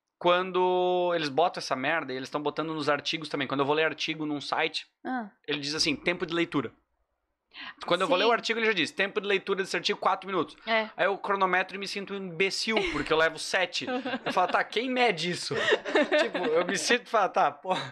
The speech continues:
Speaker 1: vamos, vamos, vamos diminuir o impacto aí, mas, mas
Speaker 2: Aumentar
Speaker 1: ok."
Speaker 2: essa média, né?
Speaker 1: É,
Speaker 2: Sei lá.
Speaker 1: tipo, ah, esse capi-, ou então quando eu mudo um capítulo no Kindle e falo assim, "Esse, esse capítulo vai levar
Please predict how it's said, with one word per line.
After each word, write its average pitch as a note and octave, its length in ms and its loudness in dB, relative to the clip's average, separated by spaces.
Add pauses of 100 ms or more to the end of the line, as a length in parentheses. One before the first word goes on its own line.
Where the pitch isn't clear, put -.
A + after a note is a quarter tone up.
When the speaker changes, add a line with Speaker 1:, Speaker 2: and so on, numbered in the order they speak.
(400)
Speaker 1:
vamos, G3+ 480 0
vamos, G#3+ 540 0
vamos F#3 380 0
diminuir G#3 540 4
o G3+ 220 8
impacto E3+ 560 0
aí, D#3+ 180 4
mas, B2 300 -6
mas - 20 -4
Speaker 2:
Aumentar - 360 4
Speaker 1:
ok." - 120 2
Speaker 2:
essa C#4 100 4
média, A#3 380 0
né? G3+ 100 -4
Speaker 1:
É, A#3+ 240 0
Speaker 2:
Sei C#4 100 0
lá. - 100 2
Speaker 1:
tipo, - 200 -2
ah, C4+ 40 -4
esse - 180 -2
capi-, - 360 0
ou G3 140 6
então A3 200 0
quando A3 160 -2
eu G#3 60 0
mudo G3+ 220 0
um F#3+ 60 -4
capítulo E3 520 -2
no D3 120 0
Kindle F3 480 2
e D#3+ 40 0
falo E3 180 2
assim, E3+ 120 -2
"Esse, D3+ 240 -4
esse D3+ 220 -2
capítulo F3+ 460 -4
vai F#3 100 2
levar F3 360 4